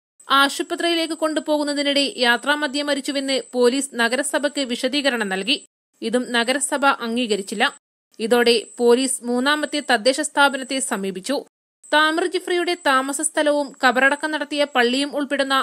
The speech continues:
അബ്ദുറഹ്മാൻ നഗർ പഞ്ചായത്തിലാണ് മൂന്നാമത്തെ അപേക്ഷ നൽകിയത്. ഇതിൽ മരണസ്ഥലം എവിടെയെന്ന്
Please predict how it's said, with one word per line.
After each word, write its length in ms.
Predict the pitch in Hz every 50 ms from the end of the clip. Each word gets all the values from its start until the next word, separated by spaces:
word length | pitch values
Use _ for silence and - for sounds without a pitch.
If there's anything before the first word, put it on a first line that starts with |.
| - - 240
അബ്ദുറഹ്മാൻ 540 | 226 208 202 254 285 285 302 294 285 294 285 285
നഗർ 240 | 285 269 254 269 269 -
പഞ്ചായത്തിലാണ് 640 | - 254 247 233 269 262 262 262 269 254 254 254 254 240 - -
മൂന്നാമത്തെ 600 | 226 226 226 233 247 269 277 277 269 - 277 247 - 220
അപേക്ഷ 320 | 202 220 233 - - -
നൽകിയത്. 440 | 262 220 190 180 175 185 190 196 233 277 - _ _ _ _ _ _ _ _
ഇതിൽ 220 | 214 226 208 240 233 - 240 233
മരണസ്ഥലം 560 | 233 226 233 254 285 277 - 311 285 277 277 -
എവിടെയെന്ന് 500 | 254 247 233 247 269 285 277 277 277 277